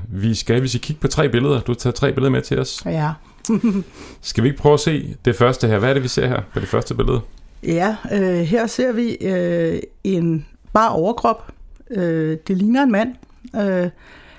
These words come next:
Speaker 2: han har en tyk mave, og, øh, så har han bukser på. Og det er sådan set det, vi kan se.
Speaker 1: Og det er sådan et, det er sådan et billede, som jeg tænker, der typisk kommer ud, øh, når, når det har været, øh, første januar, og nu, nu skal vi, øh, nu skal vi have julesulet af, så kommer der sådan et, et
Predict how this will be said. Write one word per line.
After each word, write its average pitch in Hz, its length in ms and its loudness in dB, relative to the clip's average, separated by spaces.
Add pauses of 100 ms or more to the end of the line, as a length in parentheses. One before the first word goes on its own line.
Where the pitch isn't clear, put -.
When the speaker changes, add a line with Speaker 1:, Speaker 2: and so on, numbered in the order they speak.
(120)
Speaker 2:
han 180 280 -2
har - 540 -6
en 151 280 -6
tyk 254 240 -2
mave, 214 420 0 (380)
og, 180 520 0
øh, 143 280 -2 (160)
så - 140 -6
har 233 80 0
han 190 100 0
bukser - 260 -4
på. - 240 -8 (220)
Og 170 440 -4 (120)
det 247 100 0
er 233 40 -2
sådan 240 160 -2
set - 280 -6
det, 208 120 -2
vi 208 60 -2
kan 190 160 -4
se. - 300 -4 (220)
Speaker 1:
Og 110 120 -2
det 127 60 6
er 139 40 6
sådan 135 180 4
et, 101 60 -2
det 110 180 0
er 143 40 6
sådan 139 120 0
et 113 40 0
billede, 139 220 4
som 113 100 4
jeg 117 100 2
tænker, 117 200 2
der 104 80 2
typisk 104 280 -2
kommer 107 220 2
ud, 98 260 2
øh, 87 540 0
når, 80 500 0 (300)
når 95 100 2
det 87 120 -2
har 101 80 0
været, 90 380 0
øh, 87 140 -2
første 110 320 0
januar, 95 440 2
og 90 480 -2
nu, 92 120 -2
nu 117 140 0
skal 113 240 -2
vi, 98 180 2
øh, 90 280 0
nu 110 60 -2
skal - 160 -6
vi 110 40 2
have 110 80 0
julesulet 113 600 0
af, 98 120 0
så 104 100 -6
kommer 107 200 -2
der 90 80 -4
sådan 107 140 -2
et, 95 120 -4
et - 140 -6